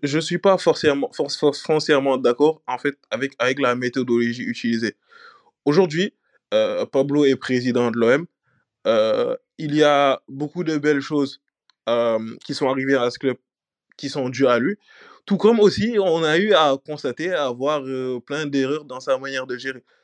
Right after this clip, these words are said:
En tous les cas, tout n'est pas parfait. Je, pour moi, on peut être ouvert au dialogue, justement, parce qu'il y a des reproches à faire. Et oui,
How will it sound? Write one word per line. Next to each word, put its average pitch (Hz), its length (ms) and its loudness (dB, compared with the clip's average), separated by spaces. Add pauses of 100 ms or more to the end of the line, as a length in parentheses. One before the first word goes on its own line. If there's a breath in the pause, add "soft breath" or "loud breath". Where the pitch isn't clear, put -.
(300)
En - 80 -10
tous 175 160 -2
les 180 120 8
cas, 175 200 4
tout 170 180 -4
n'est 147 140 0
pas 135 160 4
parfait. 123 360 -2 (460 soft breath)
Je, 147 260 -8
pour 170 140 2
moi, 180 260 6
on 143 120 4
peut 190 120 6
être 190 220 4
ouvert 135 260 2
au 117 120 -2
dialogue, 127 360 -4
justement, 131 380 -6
parce 139 220 -8
qu'il 123 100 -10
y 131 40 0
a 139 100 0
des 147 100 -2
reproches 139 400 -4
à 113 120 -2
faire. 127 240 -4
Et 107 120 -10
oui, 120 240 -10